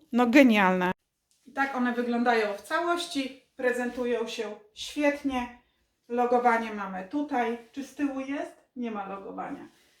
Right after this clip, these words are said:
Za to, tak jak mówię, kieszonka jest mega praktyczna. Tak mi się chowa cała dłoń. Dłoń jest wyprostowana.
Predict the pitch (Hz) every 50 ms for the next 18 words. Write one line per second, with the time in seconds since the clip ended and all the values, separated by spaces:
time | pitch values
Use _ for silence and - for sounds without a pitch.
0 | _ - 233 226 269 269 269 262 262 247 247 240 - 240 233 233 220 220 226 240
1 | 226 220 220 220 214 208 - - 277 269 285 285 277 277 277 247 226 226 226 254
2 | 262 254 247 247 247 247 - 233 233 - - 254 - - - 240 226 233 233 -
3 | - - _ _ - 277 277 277 - 254 233 240 233 226 240 233 226 220 214 214
4 | - 294 294 285 247 240 226 226 226 226 233 247 269 - - - - 233 240 233
5 | 233 240 240 214 214 196 - 247 285 330 320 - 262 240 247 247 247 - - 233
6 | 226 220 220 220 202 190 185 190 190